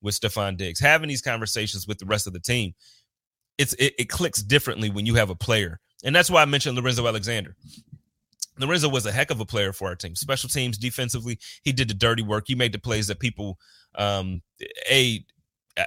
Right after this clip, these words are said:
I don't wanna say couldn't do, but he just seems to always be in the right place. He did everything right. That's Emmanuel Sanders on offense.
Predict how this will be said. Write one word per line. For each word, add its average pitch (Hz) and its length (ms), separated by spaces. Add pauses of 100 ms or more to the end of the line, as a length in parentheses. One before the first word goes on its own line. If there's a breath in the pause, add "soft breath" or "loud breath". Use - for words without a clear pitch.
I 107 220
don't 120 120
wanna 113 100
say 107 160
couldn't 117 380
do, 110 180
but 107 140
he 120 60
just 117 220
seems 120 240
to 110 80
always 113 360
be 113 160
in 107 80
the 101 80
right 98 240
place. 95 260
He 107 80
did 104 160
everything 101 400
right. 98 260 (440 soft breath)
That's - 160
Emmanuel 233 340
Sanders 202 320
on 185 100
offense. 196 540